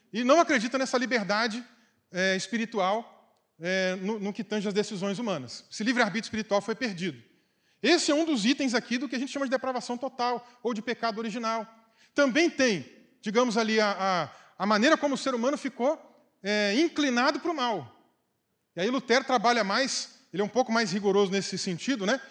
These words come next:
Quando ele fala de uma, de uma vontade cativa. E é esse um ponto também que, é, Armínio chega a contestar no sentido de que eu não preciso fazer sempre tudo que é mal, mas qualquer bem também que eu venha fazer, eu só faço por conta da graça de Deus,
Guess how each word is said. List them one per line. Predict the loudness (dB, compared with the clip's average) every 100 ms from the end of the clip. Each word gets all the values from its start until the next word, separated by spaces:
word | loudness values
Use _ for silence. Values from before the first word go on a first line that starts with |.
| -18 -6
Quando | -4
ele | 0
fala | -2 -2
de |
uma, | -2 -2 -4 -10 _
de | -6
uma | -2 0
vontade | -2 -2 0 0 0
cativa. | -4 -4 -4 -4 -6 -14 _ _ _ _ _ _ -4
E |
é | 2
esse | 4 2 0
um | -2
ponto | -2 -2
também | 0 0 0
que, | 0 -2 -2 -12 _ -6
é, | -4 -2
Armínio | 0 0 0
chega | 0 0
a |
contestar | 0 -2 -2 0 -2
no | -2
sentido | -6 -6 -6 -6
de | -8
que | -6 -4 -4 -8 _ _
eu | -10
não | -4
preciso | 0
fazer | 2 2 0
sempre | 0 -2 -2
tudo | -6 -8 -4
que | -4
é |
mal, | 0 -2 -2 -8 _ _ _ _ _ _
mas | -2 2
qualquer | 2 4 4
bem | 6 4
também | 4 0 0
que | 0
eu |
venha | 0 0
fazer, | 0 -2 0 0 -2 -8 _
eu | -2
só | 0 0
faço | 0 -2 -4 -8
por | -8
conta | -2 -2 0
da | -2
graça | 0 -2 -4
de | 0
Deus, | 2 0 -4